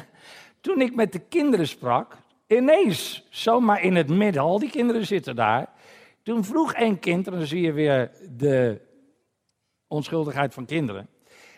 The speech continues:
Een van die kinderen die vroeg, "Broeder David," ja,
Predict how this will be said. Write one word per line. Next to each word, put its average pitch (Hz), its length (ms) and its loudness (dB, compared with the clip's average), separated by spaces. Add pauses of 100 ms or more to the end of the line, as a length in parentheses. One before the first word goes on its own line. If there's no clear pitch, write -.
Een 247 180 2
van 254 100 0
die 233 100 -2
kinderen 226 340 0
die 208 140 -4
vroeg, 190 280 -2
"Broeder 214 280 -2
David," 190 420 0
ja, 156 480 -2